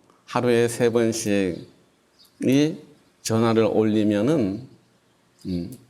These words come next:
이것이 바로 효도거든요. 음.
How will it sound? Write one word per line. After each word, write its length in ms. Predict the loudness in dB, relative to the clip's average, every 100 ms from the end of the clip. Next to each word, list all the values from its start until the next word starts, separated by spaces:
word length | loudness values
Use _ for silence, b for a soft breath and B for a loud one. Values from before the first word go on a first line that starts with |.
| _ _ _ _ _ _ _ _ _ -2
이것이 300 | 0 0 0
바로 220 | 0 -2
효도거든요. 840 | 0 0 0 -2 -4 -4 -4 -6 -8 -20 _ _ _ -12
음. 140 | -12